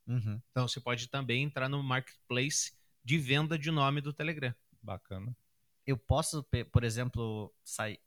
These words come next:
Speaker 1: sair comprando chip, ativando conta e pegando username?
Speaker 2: É melhor, você não precisa comprar chip nenhum. Você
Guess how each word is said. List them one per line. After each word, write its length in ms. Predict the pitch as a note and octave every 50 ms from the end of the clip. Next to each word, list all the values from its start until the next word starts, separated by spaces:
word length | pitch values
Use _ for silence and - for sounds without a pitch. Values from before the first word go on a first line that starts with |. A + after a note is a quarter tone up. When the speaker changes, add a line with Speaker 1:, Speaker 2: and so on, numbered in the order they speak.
| _
Speaker 1:
sair 460 | - - - - G#2 G#2+ A2 A2 G2+ - _ _ _ _ _ _
comprando 500 | - A#2 G#2+ G#2+ - - A#2 A#2+ A#2 A2
chip, 880 | - - - - A#2+ B2 C3 - - - A#2+ A#2 A2+ A2 G#2+ G2+ - - _ _
ativando 560 | - G#2 A2 - - A#2 G2+ G#2+ A#2 A#2 A2+ A2
conta 500 | - - - A2+ A#2 A2+ - - G#2+ F#2
e 160 | - G#2+ A2+
pegando 680 | - - A2 G2+ G2+ A2 A2 A2 G#2+ G2+ G2 G2 G2 F#2
username? 600 | G#2 G2+ G#2 G2+ G#2 G#2 G#2+ A#2 D3+ F3+ D#3 A#2+ B2 - _ _ _ _ _ _ _
Speaker 2:
É 100 | - A#2+
melhor, 460 | A2+ C3 D3+ F3 E3 C#3+ C3 B2+ A2 F#2
você 280 | - A2 - - -
não 120 | A#2+ A#2+ A#2
precisa 180 | - - C#3
comprar 220 | C#3 C3+ B2 C3 C3
chip 280 | - - C#3+ - - D#3
nenhum. 280 | G#3+ C4 F#3+ D#3+ D3 C#3 - _ _
Você 140 | - A#2